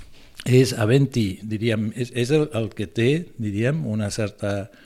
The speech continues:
eh, responsabilitat com de conjunt. És el que mira, eh, o sigui, no s'ocupa d'una classe o d'una assignatura en concret, sinó que mira de tenir una visió de conjunt, també recollint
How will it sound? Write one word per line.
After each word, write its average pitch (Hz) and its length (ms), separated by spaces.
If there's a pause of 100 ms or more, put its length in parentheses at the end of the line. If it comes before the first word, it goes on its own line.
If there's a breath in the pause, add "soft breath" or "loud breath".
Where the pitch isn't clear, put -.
(240 soft breath)
eh, 92 240
responsabilitat 120 1200
com 147 300 (120)
de 107 240
conjunt. 107 600 (440)
És 92 260
el 107 220
que 117 220
mira, 113 560 (420 soft breath)
eh, - 80 (800)
o - 220
sigui, 104 260
no 113 140
s'ocupa 143 400
d'una 123 420
classe 117 480
o 110 80
d'una 113 220
assignatura 110 580
en 104 80
concret, 127 420
sinó 113 360
que 123 160
mira 117 360
de 113 140
tenir 117 460 (400 soft breath)
una 110 400
visió 107 500
de 95 160
conjunt, 113 500
també 107 440 (100)
recollint 110 640